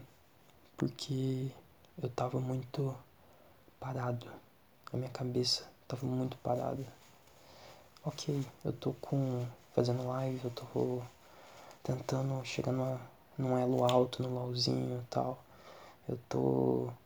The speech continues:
fazendo esses podcasts. E, cara,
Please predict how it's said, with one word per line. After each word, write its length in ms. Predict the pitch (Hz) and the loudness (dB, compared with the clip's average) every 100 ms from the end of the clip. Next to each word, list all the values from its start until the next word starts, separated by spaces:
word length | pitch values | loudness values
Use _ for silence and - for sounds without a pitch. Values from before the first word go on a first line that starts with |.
| - - | -18 -4
fazendo 240 | 127 127 | -2 0
esses 220 | 127 - - | -2 -2 -2
podcasts. 1040 | - 127 - - 127 127 127 - 135 - - - - - - - - - | -2 -2 -4 -2 0 -2 -2 -2 0 -2 -6 -18 -16 -16 -18 -20 -20 -10
E, 480 | 147 139 135 131 131 - - | -2 2 2 0 -4 -8 -12
cara, 420 | - 143 139 135 | -4 -2 -2 -6